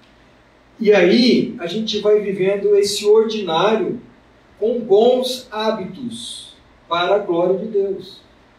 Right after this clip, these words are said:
É isso que acontece. Então, ao permanecer nele, essa natureza divina, que a gente chama da seiva da videira, ela vai sendo comunicada a nós pelo Espírito Santo.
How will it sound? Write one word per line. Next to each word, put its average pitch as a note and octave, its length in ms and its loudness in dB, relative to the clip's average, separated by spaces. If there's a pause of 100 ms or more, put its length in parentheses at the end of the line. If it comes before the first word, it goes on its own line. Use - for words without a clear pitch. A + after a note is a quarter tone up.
É D3 120 -10
isso G#3+ 360 -4
que G#3+ 60 -8
acontece. - 720 -10 (1080)
Então, G#3+ 180 2
ao C4 160 4
permanecer G3 720 2
nele, G3 500 2 (560)
essa F#3+ 280 -2
natureza F#3+ 600 2
divina, E3 640 -2
que - 100 -10
a - 40 -16
gente E3 160 -16
chama F3+ 320 -10
da D3+ 160 -8
seiva G3 640 2
da C#3+ 120 -2
videira, D3+ 480 0
ela F#3 300 -4
vai F#3+ 380 -2 (100)
sendo G3+ 300 -4
comunicada A3 1040 -2
a - 40 0
nós D#3+ 300 -4
pelo E3 160 -14
Espírito E3 420 -14
Santo. F3 360 -14